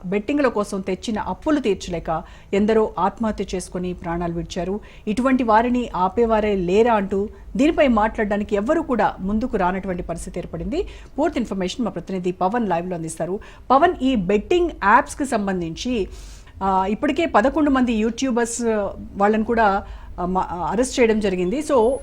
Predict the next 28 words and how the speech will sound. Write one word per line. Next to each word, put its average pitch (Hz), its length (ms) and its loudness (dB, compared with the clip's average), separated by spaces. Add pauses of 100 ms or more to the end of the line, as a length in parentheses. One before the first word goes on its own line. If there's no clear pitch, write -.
(160)
ఇప్-, 226 220 -4
ఇకపై 320 420 6
అయినా 311 400 2
ఇటువంటి 262 360 0
బెట్టింగ్ 214 420 2
యాప్స్ను 254 480 6
ప్రమోట్ 262 500 2
చేసేటువంటి 254 640 0
యూట్యూబర్స్ 233 640 0
ఎవరైతే 185 360 -2
ఉంటారో 175 440 -4 (420)
వాళ్ళకి, 262 880 6 (140)
ఆ, 196 180 4
ఎలాంటి 269 500 4
పనిష్మెంట్స్ 277 600 2
ఉంటాయి 247 420 2
అని 233 340 0 (280)
ఇటు 196 480 6 (100)
పోలీస్ 247 320 4
శాఖ 247 140 2 (120)
కానీ 254 260 2
లేకపోతే, 226 560 2 (120)
ఆ, 185 160 2
సోషల్ 247 380 0
మీడియాలో 233 480 4
ఎటువంటి 254 360 0
వార్నింగ్స్ 240 540 4
చేస్తున్నారు? 147 460 -6